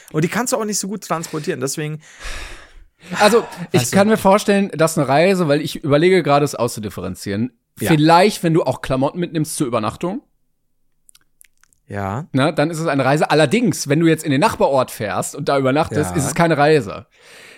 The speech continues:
Speaker 1: Ja.
Speaker 2: Also muss es irgendeine Kombination aus Strecke und Gepäck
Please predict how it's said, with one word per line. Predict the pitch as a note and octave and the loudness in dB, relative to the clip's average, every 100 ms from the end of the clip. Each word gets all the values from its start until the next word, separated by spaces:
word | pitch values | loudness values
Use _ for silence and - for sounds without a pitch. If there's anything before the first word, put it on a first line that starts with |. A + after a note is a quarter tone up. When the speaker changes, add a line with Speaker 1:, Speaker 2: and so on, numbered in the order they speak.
| - | -20
Speaker 1:
Ja. | - B2 | -2 2
Speaker 2:
Also | F3 | 4
muss | F3 F#3 | 4 4
es | E3 | -2
irgendeine | E3+ G#3 A3+ | 0 2 2
Kombination | - F#3 E3 - G3 A3 | 2 2 2 2 0 2
aus | D3 | 0
Strecke | - - C3+ E3+ - G#3+ G#3 - _ _ _ | 0 -4 -2 -2 0 0 0 -4 _ _ _
und | F3 A3 A#3+ - - - | 2 4 2 -2 -10 -8
Gepäck | - C#3+ F3+ G#3 - | -8 2 4 4 -2